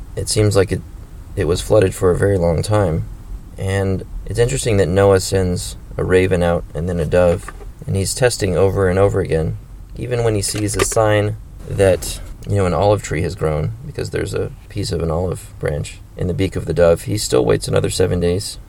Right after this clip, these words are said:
uh, before even moving forward. So I think that after God has brought such a devastating judgment on the earth,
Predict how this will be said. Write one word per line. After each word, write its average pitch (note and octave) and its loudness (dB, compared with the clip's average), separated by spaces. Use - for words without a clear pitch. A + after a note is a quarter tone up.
uh, G2 0
before F2+ 4
even F#2+ 0
moving F#2 2
forward. - 0
So G#2 4
I G#2 -4
think A#2 -4
that G2 2
after F#2 0
God F#2+ 2
has - -6
brought F2 2
such F#2+ -4
a - -6
devastating F2 0
judgment D#2 4
on D2+ 0
the D2 0
earth, E2 0